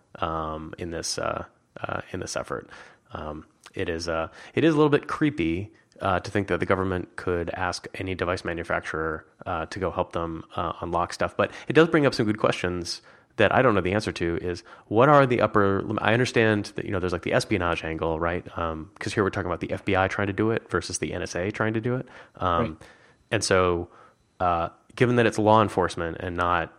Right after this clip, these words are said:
Speaker 1: an intelligence service, uh, there are, I hope, different rules around what you're allowed to do and what you're not allowed, you know, what, what's good and what's bad. Um, I imagine warrants are involved and so forth, but, uh, uh, can
Speaker 2: I
Speaker 1: you
Speaker 2: don't know.
Speaker 1: actually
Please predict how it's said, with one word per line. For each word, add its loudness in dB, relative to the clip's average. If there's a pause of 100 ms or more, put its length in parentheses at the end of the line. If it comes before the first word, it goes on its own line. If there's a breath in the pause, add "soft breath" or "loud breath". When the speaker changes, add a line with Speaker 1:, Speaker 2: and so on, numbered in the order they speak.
(140)
Speaker 1:
an -4
intelligence 0
service, -6 (300 soft breath)
uh, 0
there 2
are, 0 (240)
I 2
hope, 0
different -2
rules 2
around -2
what -2
you're -4
allowed -4
to -10
do -4
and -6
what -2
you're -8
not -4
allowed, -8
you -8
know, -8
what, -8 (260)
what's -6
good -2
and -10
what's -8
bad. -2 (340 loud breath)
Um, -4
I -6
imagine -6
warrants -4
are -4
involved -6 (220)
and -10
so -6
forth, -4
but, -4 (240 loud breath)
uh, -2 (220)
uh, -2 (300 soft breath)
can 2
Speaker 2:
I 6
Speaker 1:
you 6
Speaker 2:
don't 8
know. 8
Speaker 1:
actually 4